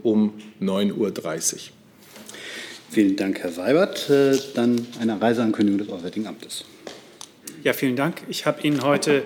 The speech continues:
Speaker 3: eine Reise des Außenministers anzukündigen, und zwar seine erste außerhalb von Europa seit Beginn der Corona-Krise. Am Mittwoch wird Außenminister Maas nach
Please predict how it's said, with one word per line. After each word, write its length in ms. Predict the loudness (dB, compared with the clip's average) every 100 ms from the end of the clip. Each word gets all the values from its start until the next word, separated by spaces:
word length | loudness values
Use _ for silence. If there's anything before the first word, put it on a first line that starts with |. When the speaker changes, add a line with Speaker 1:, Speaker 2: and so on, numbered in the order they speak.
| -4 -14 -18 -12
Speaker 3:
eine 240 | -2 2 4
Reise 220 | 4 4
des 140 | 2
Außenministers 560 | 2 2 4 2 2 2
anzukündigen, 640 | 2 0 0 2 4 4
und 100 | 0
zwar 240 | 2 4 4
seine 340 | 4 2 4
erste 640 | 4 4 4 6 6 6 2 0
außerhalb 400 | 2 4 4 2
von 160 | 0 -2
Europa 520 | 0 0 2 0 0
seit 320 | 0 0 0
Beginn 240 | -2 2 4
der 100 | 2
Corona-Krise. 920 | 2 0 2 2 0 -2 0 0 -2 -8 -18 -18 -18 -14 -4
Am 120 | 0
Mittwoch 360 | 4 4 4
wird 120 | 2 0
Außenminister 540 | 0 2 2 2 2
Maas 360 | 2 2 0
nach 120 | -4